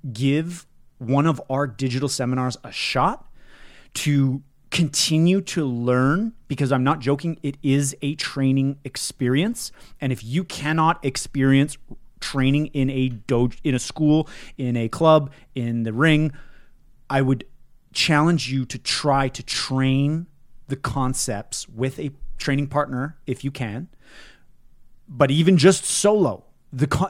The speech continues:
just learning, just put, just getting out your notepad and watching two human bodies and a well art-, an articulate instructor talk about what's happening to the, like, this is a learning opportunity. And that's really what we try to do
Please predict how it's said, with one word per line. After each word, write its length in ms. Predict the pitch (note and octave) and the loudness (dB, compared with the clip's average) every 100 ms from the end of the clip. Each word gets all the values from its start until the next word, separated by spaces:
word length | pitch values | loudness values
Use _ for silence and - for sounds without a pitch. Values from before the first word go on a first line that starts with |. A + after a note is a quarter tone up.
| C3+ | -2
just 320 | A#2 G#3+ - | 0 0 0
learning, 560 | D3 C#3 F3 G3 B2 - - | -2 4 6 6 2 -4 -8
just 480 | - F3+ G3 - - - - | 0 0 0 -8 -16 -16 -6
put, 340 | - F#3 - | -2 -2 -2
just 240 | F#3 - | -8 -6
getting 260 | - F3+ G3+ | -4 -2 0
out 180 | G3 D#3 | -2 -2
your 100 | C3+ | -2
notepad 760 | C3 C#3 G3 - C#3 A2 F#2+ - - | 0 2 2 0 -6 -6 -10 -16 -8
and 240 | D#3+ C#3+ C#3 | -2 2 4
watching 440 | F3 G#3+ - F#3+ | 2 2 -2 -2
two 240 | - G3+ F#3+ | -2 -4 -4
human 460 | - F#3 F3 E3+ | -4 0 2 2
bodies 440 | D#3+ F3 F3+ C3+ - | 0 0 -2 -4 -6
and 180 | D3 | -4
a 80 | D3 | -4
well 800 | B2+ B2 D#3 E3 G#3 F#3 D3+ A2 - - - - | -6 -10 -10 -4 -2 -2 -4 -8 -14 -20 -20 -8
art-, 280 | C#3+ C#3+ - | -6 -6 -8
an 120 | F#3 D3 | -6 -4
articulate 640 | C3+ - B3+ - G3 F#3 E3 | -4 -8 -8 -2 0 0 -2
instructor 640 | C3+ - G3 A3 - A2 - - - | -6 -4 -4 -4 -6 -10 -10 -16 -12
talk 360 | - G3 G3+ - | 0 2 2 2
about 260 | E3+ D#3 | 4 4
what's 300 | C3 F3 - | 4 0 0
happening 540 | - F#3 E3+ F3+ E3 D3 | -6 -6 -6 -4 -2 -2
to 100 | C3+ | -4
the, 140 | D3 | -6
like, 160 | D#3 D3 - | -6 -8 2
this 220 | F3+ G3+ | 2 4
is 180 | G3 D#3+ | 2 2
a 60 | |
learning 500 | C#3+ C3 F3+ B3 D#3+ | 2 2 2 2 0
opportunity. 680 | G#2+ - - - A2 G2+ - _ - - | -2 -8 -16 -14 -12 -14 -18 _ -14 -2
And 100 | D3+ | 0
that's 120 | E3+ | 0
really 320 | C3 C3 F3 D3+ | 0 2 2 2
what 200 | C3+ C3 | -2 -8
we 40 | |
try 200 | - B2 | -4 -4
to 80 | A2+ | -4
do 360 | G#2 D3 B2+ | 0 2 2